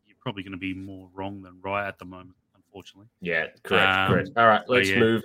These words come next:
Speaker 2: on for what we've got. Uh, so, yeah, R B A's out. Big earnings, big earnings week again.
Speaker 1: Massive,
Speaker 2: Usually.
Speaker 1: massive. And, and,
Speaker 2: Yeah.
Speaker 1: and the market really didn't,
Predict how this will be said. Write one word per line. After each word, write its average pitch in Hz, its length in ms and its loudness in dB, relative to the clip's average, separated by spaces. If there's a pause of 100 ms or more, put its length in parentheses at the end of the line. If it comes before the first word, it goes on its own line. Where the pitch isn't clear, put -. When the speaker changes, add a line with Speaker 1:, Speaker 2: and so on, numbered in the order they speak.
Speaker 2:
on 101 520 2
for - 180 -6
what 98 160 0
we've 98 160 -6
got. - 340 -4
Uh, 92 200 0
so, 92 160 -4
yeah, 92 120 2
R 101 140 2
B 104 120 0
A's 98 500 -4 (160)
out. 104 320 4 (280)
Big 110 160 -2
earnings, 113 360 2
big 117 200 -2
earnings 113 460 2
week 110 440 -2 (300)
again. 123 540 0
Speaker 1:
Massive, 123 580 4
Speaker 2:
Usually. 107 240 2
Speaker 1:
massive. 139 220 2
And, 143 200 6
and, 151 300 2
Speaker 2:
Yeah. - 140 0
Speaker 1:
and 147 100 0
the 151 60 0
market 175 340 0 (280)
really 127 280 2
didn't, 110 280 -4